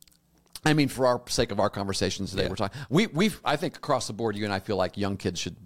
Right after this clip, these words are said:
Speaker 1: play as many sports as we can get 'em to play, right?
Speaker 2: Absolutely.
Speaker 1: I mean, so, but then you get to high school and the, and the questions begin, right? Some of the other variables come into play, college, right? Um, if they're, you know, the high sc-, high school, let's just be honest, high school coaches wanna work year round. And so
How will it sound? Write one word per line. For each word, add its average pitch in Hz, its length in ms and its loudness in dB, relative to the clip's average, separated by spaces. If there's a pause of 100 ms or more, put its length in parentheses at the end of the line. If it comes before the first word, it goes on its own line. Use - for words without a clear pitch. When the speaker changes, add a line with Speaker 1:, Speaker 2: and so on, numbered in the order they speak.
(100)
Speaker 1:
play 92 180 2
as 87 120 -2
many 90 140 -4
sports - 320 -4
as - 80 -8
we 90 80 -6
can - 140 -6
get 87 80 -4
'em 80 80 -6
to 82 60 -10
play, - 200 -8 (180)
right? 104 140 2
Speaker 2:
Absolutely. 87 400 0
Speaker 1:
I 104 40 2
mean, 123 120 -2
so, 123 120 0
but 131 180 0
then 165 140 2
you 165 60 -2
get 147 140 0
to 113 80 -2
high 127 160 0
school 110 260 -4
and 107 100 -2
the, - 160 -10
and 120 120 0
the 113 40 -2
questions 120 460 0
begin, 95 600 -4
right? 113 260 2 (180)
Some 135 180 2
of 123 60 4
the 127 100 4
other 120 200 4
variables 110 480 2
come 117 120 -2
into 98 140 -2
play, 92 280 0
college, 104 800 0 (160)
right? 98 380 -2 (440)
Um, 95 600 0 (380)
if - 180 -4
they're, 98 240 4
you 104 140 -2
know, 87 140 -6 (360)
the - 140 -6
high 117 140 2
sc-, - 120 -2 (180)
high 107 160 -2
school, 110 220 -4
let's 107 160 0
just - 160 -6
be 107 100 0
honest, 113 280 -2
high 104 140 0
school 110 200 -2
coaches 120 380 0
wanna 95 180 -4
work 95 240 -8
year 95 120 -4
round. - 340 -6 (300)
And 104 140 -4
so 95 380 2